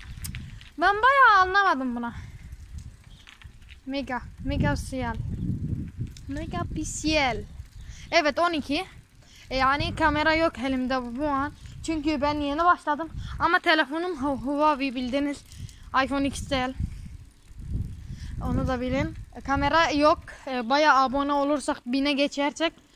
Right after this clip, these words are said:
orada, e, mutlaka kamera alacağım ve daha da çılgın videolar çekeceğim. Ve, e, fotoğrafımı değiştirdim. Burası böyle geziyoruz. Ben kamerayı bir yere sabitleyeceğim ama nereye?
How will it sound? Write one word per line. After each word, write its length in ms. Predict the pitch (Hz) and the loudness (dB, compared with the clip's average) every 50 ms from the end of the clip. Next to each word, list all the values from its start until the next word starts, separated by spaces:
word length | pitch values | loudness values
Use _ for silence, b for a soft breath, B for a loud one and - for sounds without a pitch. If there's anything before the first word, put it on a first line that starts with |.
| B B B B | B B B B
orada, 360 | - 285 285 240 285 285 - - - - - | -2 0 2 2 2 2 0 -2 -8 -14 -10
e, 460 | 294 285 285 277 269 269 262 254 254 254 | -6 -4 -2 -2 -2 -2 -2 -4 -4 -4
mutlaka 560 | 269 311 - - - 302 285 277 - 294 285 | -4 -4 -6 -2 0 0 0 0 0 -2 -4
kamera 340 | - 277 277 277 269 262 277 | -2 -2 -2 0 0 2 2
alacağım 420 | 285 277 269 262 247 277 277 269 | 2 2 2 0 0 -2 -2 -2
ve 180 | 254 254 262 262 B B B B B B B - | -2 -2 -2 -4 B B B B B B B -2
daha 240 | 269 262 262 277 - | 0 2 2 2 2
da 80 | 294 | 0
çılgın 540 | 277 - 294 277 254 254 254 269 277 277 262 | 0 0 -2 -2 -2 -2 -2 -2 -2 -2 -2
videolar 380 | 254 233 214 262 262 262 269 254 | -4 -4 -2 -2 -2 0 -2 -4
çekeceğim. 540 | - - 262 233 254 240 226 262 285 294 285 B B B B _ B B B B B B B B B - | -4 -4 -4 -4 -4 -4 -4 -4 -4 -6 -8 B B B B _ B B B B B B B B B 0
Ve, 60 | - 294 | 2 4
e, 440 | 294 285 277 269 262 262 247 247 | 4 4 4 4 2 2 0 0
fotoğrafımı 720 | - - - 269 269 277 - 285 277 247 233 285 285 285 254 | -2 -2 -2 -2 -2 0 0 0 0 0 0 0 0 0 0
değiştirdim. 600 | 277 269 254 - - - 254 254 262 269 269 269 | 0 0 0 -2 -4 -4 -4 -4 -4 -2 0 0
Burası 360 | - 247 240 - - 247 233 | 0 -2 -4 -6 -8 -8 -8
böyle 200 | 226 226 220 226 | -8 -8 -10 -10
geziyoruz. 640 | 214 240 247 247 208 226 240 226 226 226 269 302 - - - - - b b b b b b b b b b b - - - - - - - - - - | -8 -6 -6 -6 -6 -8 -8 -8 -6 -6 -6 -8 -8 -10 -14 -14 -14 b b b b b b b b b b b -20 -20 -20 -20 -18 -18 -20 -10 -2 2
Ben 260 | 285 302 311 311 294 | 2 2 2 0 -4
kamerayı 680 | - - 269 269 262 269 277 277 285 294 294 311 320 294 - - _ _ _ B B B B B B _ - | -4 -2 -2 -2 0 0 0 2 2 0 0 -2 -4 -8 -12 -18 _ _ _ B B B B B B _ -6
bir 60 | 285 | -2
yere 260 | 294 294 285 269 269 | 0 0 0 0 -2
sabitleyeceğim 760 | 247 - 262 254 247 233 247 226 _ - 254 247 233 311 320 339 | -4 -4 -4 -4 -2 -4 -6 -10 _ -12 -10 -8 -8 -6 -6 -6
ama 180 | 359 370 339 | -6 -6 -4
nereye? 340 | 302 294 294 285 269 233 202 | -4 -4 -4 -4 -6 -6 -10